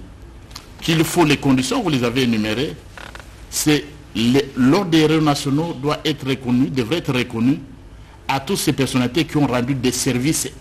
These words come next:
héroïques à la nation. Héroïques extraordinaires, des hommes ou des femmes, des militaires ou des civils qui ont rendu des services héroïques. Et ceux-là, et les conditions sont mentionnées,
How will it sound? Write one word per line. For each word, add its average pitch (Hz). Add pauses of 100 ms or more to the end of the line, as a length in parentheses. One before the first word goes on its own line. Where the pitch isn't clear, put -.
héroïques 127
à 107
la 98
nation. 92 (1000)
Héroïques 147 (140)
extraordinaires, 113 (280)
des 131
hommes 175
ou 160
des 156
femmes, 131 (460)
des 139
militaires 165 (100)
ou 165
des 160
civils 151 (400)
qui 165
ont 160
rendu 143
des 139
services 143 (140)
héroïques. 147 (520)
Et 143
ceux-là, 180 (320)
et 127
les 127
conditions 127
sont 165
mentionnées, 143